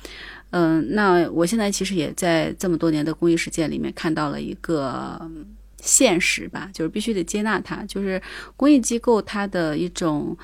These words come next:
条件是有限的，我们能做的就是做一些比较创新的一些模式，深耕它。但是未来它在多大的程度上能够真正的对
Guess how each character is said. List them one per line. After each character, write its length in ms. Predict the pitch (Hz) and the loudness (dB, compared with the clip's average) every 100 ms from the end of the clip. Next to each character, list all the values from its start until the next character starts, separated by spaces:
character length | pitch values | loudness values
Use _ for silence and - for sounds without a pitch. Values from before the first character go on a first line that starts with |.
| - - - - - | -18 -20 -20 -20 -16
条 260 | - 147 151 | -2 0 2
件 220 | 233 202 | 2 0
是 120 | - | 0
有 140 | 165 - | -4 -4
限 380 | - 190 151 | -2 -2 -2
的， 180 | 165 190 - - - - - - | -6 -14 -20 -20 -20 -20 -20 -4
我 80 | 185 | 2
们 120 | 226 | 4
能 160 | 196 208 | 4 6
做 160 | 247 | 6
的 80 | 202 | 6
就 120 | 185 | 0
是 140 | 190 175 | -2 -4
做 180 | 196 | 0
一 80 | 170 | 0
些 220 | 175 180 | 0 0
比 140 | 170 165 | 0 0
较 120 | 170 | -2
创 200 | 160 202 | -2 -2
新 220 | 180 190 180 | -2 0 0
的 80 | |
一 60 | 165 | 0
些 160 | 165 165 | -2 -2
模 240 | 156 160 | -2 -4
式， 180 | - 165 | -6 -4
深 260 | - 185 | -2 -2
耕 240 | 180 185 185 | 0 -2 -2
它。 280 | 175 170 - - - - - | -4 -8 -14 -20 -20 -20 -2
但 140 | 226 | 2
是 80 | 226 | 2
未 180 | 220 240 | 4 4
来 260 | 175 - 170 | 2 -2 -6
它 200 | - 214 | -4 -2
在 280 | 214 208 180 | 0 -2 0
多 120 | 165 | -2
大 160 | 214 | -2
的 80 | 190 | -2
程 260 | 170 165 156 | -2 -2 -2
度 120 | 196 | -2
上 320 | 185 180 - - | -2 -4 -4 -4
能 160 | 147 | -4
够 180 | 165 190 | -2 -2
真 240 | 175 226 233 | 0 0 2
正 240 | 247 202 | 0 0
的 140 | 170 | -2
对 500 | - 185 165 147 165 | -2 -2 0 -2 -6